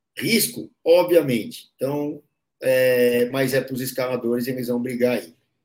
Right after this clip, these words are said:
Décima oitava, sprint, né? Chance pros sprints. São oito etapas pros sprinters, teoricamente.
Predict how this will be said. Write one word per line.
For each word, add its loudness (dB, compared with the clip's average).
Décima -2
oitava, -2
sprint, -4
né? -2
Chance 2
pros -4
sprints. -4
São -2
oito 2
etapas -2
pros -8
sprinters, -8
teoricamente. -10